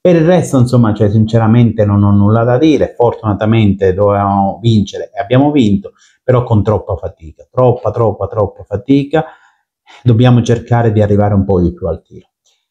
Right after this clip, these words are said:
Detto questo, io vi ringrazio, vi saluto, vi invito, qualora non l'avete già fatto, ad iscrivervi al canale, è assolutamente importante, attivare la campanellina per essere avvisati nel momento in cui posto nuovi video, nel momento in cui vengono fatte delle nuove live,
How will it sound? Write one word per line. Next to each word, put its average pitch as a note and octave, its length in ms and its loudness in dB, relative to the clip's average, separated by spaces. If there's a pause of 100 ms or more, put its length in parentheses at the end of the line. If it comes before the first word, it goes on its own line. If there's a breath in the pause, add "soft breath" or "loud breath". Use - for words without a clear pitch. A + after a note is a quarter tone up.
(240)
Detto C#3+ 200 4
questo, F3+ 280 2
io C3+ 140 4
vi A#2+ 80 2
ringrazio, A2+ 500 0
vi B2+ 100 2
saluto, G2 420 -2
vi A#2+ 100 2
invito, A#2 360 2
qualora C3 240 2
non B2 80 2
l'avete A2 280 -2
già G2 120 -4
fatto, - 420 -6
ad B2 200 0
iscrivervi A2 520 -2
al F2 100 -4
canale, G2+ 360 -2
è - 20 0
assolutamente G2 720 -2
importante, B2+ 680 -4
attivare A2+ 500 -2
la G2+ 140 0
campanellina G2+ 720 -2
per - 120 -10
essere E2+ 260 -10
avvisati F2+ 360 -10
nel F#2 160 0
momento F#2 360 0
in F2 80 -8
cui G2+ 160 -4
posto F2+ 320 -6
nuovi F2+ 180 -2
video, B2+ 240 2
nel E2+ 100 -2
momento F2 220 -6
in E2+ 80 -18
cui F#2+ 140 -2
vengono E2+ 260 -4
fatte F2+ 380 -6
delle F2 260 0
nuove G#2 300 0
live, F3 340 0